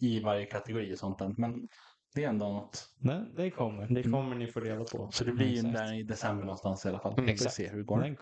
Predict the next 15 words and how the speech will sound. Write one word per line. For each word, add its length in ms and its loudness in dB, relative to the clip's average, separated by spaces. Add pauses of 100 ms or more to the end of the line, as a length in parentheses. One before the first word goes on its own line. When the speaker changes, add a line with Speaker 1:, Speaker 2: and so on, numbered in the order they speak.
(100)
Speaker 2:
den 120 0
kommer. 320 -2 (200)
Speaker 3:
Så 100 4
om 60 4
Speaker 1:
Mm. 140 2
Speaker 3:
ni 140 2
följer 380 2
oss 160 -2
på 80 0
Instagram, 560 -2 (180)
alla 280 2
de 60 2
små 240 -2
sakerna, 500 0
och 440 0